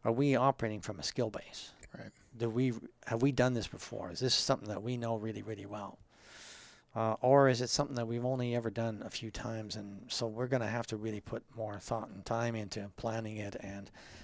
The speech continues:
Speaker 1: and understanding, you know, how, how to go about doing this thing?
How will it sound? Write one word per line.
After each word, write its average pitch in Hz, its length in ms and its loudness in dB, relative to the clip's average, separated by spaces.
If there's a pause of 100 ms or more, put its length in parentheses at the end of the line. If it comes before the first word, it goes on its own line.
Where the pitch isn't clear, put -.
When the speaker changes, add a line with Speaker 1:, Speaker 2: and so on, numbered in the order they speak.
(140)
Speaker 1:
and 113 100 4
understanding, 113 600 -2 (840)
you 120 100 -4
know, 104 80 -2
how, 123 500 8 (140)
how 127 160 4
to 117 80 4
go 110 100 0
about 104 260 -2
doing 117 240 -2
this - 180 -6
thing? - 180 -10